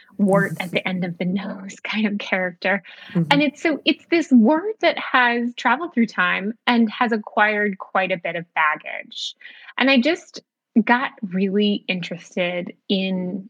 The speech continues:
Speaker 1: the witch as an archetype,
Speaker 2: Mm-hmm.
Speaker 1: um, and realized that, like, there are people who I think have, have come to this word and have, have, um, have sort-, like, have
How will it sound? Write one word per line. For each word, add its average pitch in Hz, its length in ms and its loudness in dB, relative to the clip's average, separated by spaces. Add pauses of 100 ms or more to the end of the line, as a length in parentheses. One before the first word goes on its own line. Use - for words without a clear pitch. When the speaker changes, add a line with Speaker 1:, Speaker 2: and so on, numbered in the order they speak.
Speaker 1:
the 190 160 -2
witch 170 360 -4
as 175 180 -8
an - 80 -12
archetype, - 600 -12 (280)
Speaker 2:
Mm-hmm. 170 260 2
Speaker 1:
um, 185 440 0 (240)
and 240 200 8
realized 339 460 2
that, - 180 -2
like, 220 300 0 (260)
there 269 280 4
are 480 220 0 (100)
people - 640 2 (160)
who 196 580 2 (460)
I 170 140 -12 (120)
think 170 220 -4
have, 170 320 -4 (440)
have 175 260 -4
come 185 320 -2
to 185 100 -4
this 175 160 -2 (160)
word 175 500 2
and 170 280 -2
have, 175 240 -2 (120)
have, 180 540 -2
um, 175 480 -2 (400)
have 247 220 0
sort-, - 260 -2
like, 233 220 0
have 214 320 2